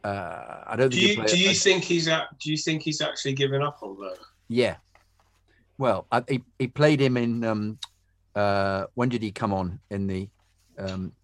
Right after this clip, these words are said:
Speaker 2: Well, he
Speaker 1: in,
Speaker 2: played, he started
Speaker 1: in the,
Speaker 2: against Man City,
Speaker 1: in the
Speaker 2: but that
Speaker 1: City game.
Speaker 2: presume-,
Speaker 1: That's right. But he did that
Speaker 2: presumably
Speaker 1: thing. He was actually put through when we, when we, we pushed out the one occasion, and he had
Speaker 2: Yeah.
Speaker 1: two. He, the first touch took the ball about three yards wide. The first touch he took, and it
Speaker 2: But
Speaker 1: all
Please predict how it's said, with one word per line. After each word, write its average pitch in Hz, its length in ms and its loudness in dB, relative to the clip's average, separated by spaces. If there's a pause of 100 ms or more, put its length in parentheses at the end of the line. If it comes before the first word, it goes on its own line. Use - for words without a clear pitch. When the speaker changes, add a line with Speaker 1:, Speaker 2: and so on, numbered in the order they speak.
Speaker 2:
Well, 143 120 2
he 147 100 4
Speaker 1:
in, 110 60 -2
Speaker 2:
played, 185 200 6
he 156 80 6
started 180 460 6
Speaker 1:
in 156 40 -2
the, 147 60 2
Speaker 2:
against 135 240 2
Man 131 200 4
City, 139 340 4
Speaker 1:
in 147 80 6
the 139 80 2
Speaker 2:
but 123 60 2
that 139 180 6
Speaker 1:
City 127 80 0
game. 104 220 4
Speaker 2:
presume-, 143 500 2
Speaker 1:
That's 131 180 2
right. 139 160 6
But 156 80 6
he 151 80 4
did 170 180 6
that 151 100 8
Speaker 2:
presumably - 100 -4
Speaker 1:
thing. 147 140 2
He 135 80 0
was 131 140 -2
actually 147 260 0
put - 260 0
through 143 300 2
when 107 160 0
we, 107 140 -2 (120)
when 120 140 -2
we, 117 200 0
we 127 100 -4
pushed - 360 0
out 107 200 4
the 104 60 -6
one 113 160 2
occasion, 98 640 -2 (340)
and 107 100 -2
he 110 60 0
had 117 120 4
Speaker 2:
Yeah. 110 120 0
Speaker 1:
two. 156 160 -2 (300)
He, 135 180 2
the 135 140 0
first 165 400 4
touch - 320 0
took 147 180 -2
the 127 80 -2
ball 135 400 6 (260)
about 123 300 0
three 147 260 -2
yards 120 460 4
wide. 95 520 -2 (320)
The 98 100 -6
first 123 380 0
touch 104 220 -2
he 104 80 -10
took, - 380 -8 (400)
and 113 120 0
it 123 60 2
Speaker 2:
But 156 100 6
Speaker 1:
all - 80 12